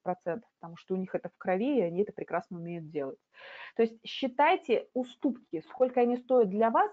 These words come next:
и сколько стоят для, для человека. Потому что когда вы уступаете, иногда в процентах это не очень много, а в деньгах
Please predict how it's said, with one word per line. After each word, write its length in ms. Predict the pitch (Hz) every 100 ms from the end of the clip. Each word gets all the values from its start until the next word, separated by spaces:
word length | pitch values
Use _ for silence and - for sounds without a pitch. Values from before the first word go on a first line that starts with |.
| -
и 60 | 202
сколько 460 | _ 285 320 226
стоят 420 | 208 - 262 247 240
для, 320 | 190 233 233 -
для 220 | 190 226
человека. 600 | 233 233 233 214 165 -
Потому 200 | - 196
что 160 | -
когда 300 | 214 220 226 247
вы 100 | 233
уступаете, 680 | 233 233 233 359 381 -
иногда 480 | 208 214 226 277 247 - - _
в 40 | -
процентах 680 | 220 220 349 415 415 - _ _ _ _ _ -
это 580 | 220 220 214 208 202 -
не 140 | 254
очень 320 | 233 185 - 240
много, 380 | 269 320 320
а 220 | - - 208
в 160 | 180
деньгах 520 | 180 262 359 233 185